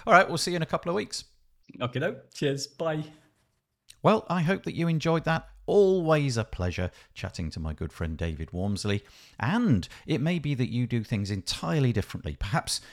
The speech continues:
Speaker 1: you're outraged by what we talked about. Perhaps you are in agreement with us. Either way, if you've got any website support or documentation thoughts,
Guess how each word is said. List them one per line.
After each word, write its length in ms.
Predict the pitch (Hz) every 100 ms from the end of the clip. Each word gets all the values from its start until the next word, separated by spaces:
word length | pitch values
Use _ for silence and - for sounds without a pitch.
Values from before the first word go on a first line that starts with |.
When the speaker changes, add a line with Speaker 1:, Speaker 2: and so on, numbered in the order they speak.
| -
Speaker 1:
you're 180 | 170 -
outraged 760 | 175 196 - 131 104 80 - -
by 160 | 92
what 200 | 87 90
we 80 | 87
talked 320 | - 110 98
about. 240 | - 104 - - -
Perhaps 340 | - 117 - 110
you 100 | 104
are 140 | 104
in 120 | - 123
agreement 720 | 123 135 180 185 127 - -
with 140 | 87
us. 260 | 110 - - - - -
Either 180 | 180 165
way, 260 | 170 175 147
if 120 | 131
you've 120 | 135
got 160 | 147 127
any 160 | 123
website 500 | 117 131 - 120 110
support 460 | - - - 127 -
or 140 | 104
documentation 1000 | 92 139 - - 98 90 110 95 - 78
thoughts, 500 | - 120 117 - -